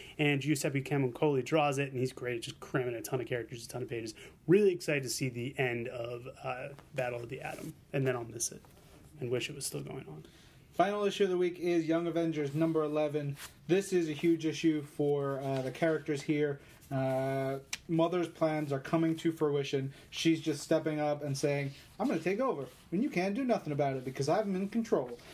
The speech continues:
Speaker 2: Uh, she's got Leia on her side. She's got all these X's on her side. And the Young Avengers crew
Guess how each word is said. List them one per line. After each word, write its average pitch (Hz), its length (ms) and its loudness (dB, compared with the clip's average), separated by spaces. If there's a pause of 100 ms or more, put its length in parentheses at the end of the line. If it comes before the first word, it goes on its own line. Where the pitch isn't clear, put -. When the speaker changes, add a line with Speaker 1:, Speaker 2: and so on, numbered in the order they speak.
(120)
Speaker 2:
Uh, 143 240 4
she's 135 180 -6
got 120 160 -2
Leia 220 300 4
on 208 100 -4
her 185 120 -4
side. 170 420 2
She's 147 120 -12
got 143 160 2
all 151 160 2
these 139 220 -2
X's 170 420 0
on 165 140 0
her 165 80 2
side. 151 420 0 (280)
And 147 440 0
the 143 80 2
Young 165 300 0
Avengers 160 420 2
crew 151 420 2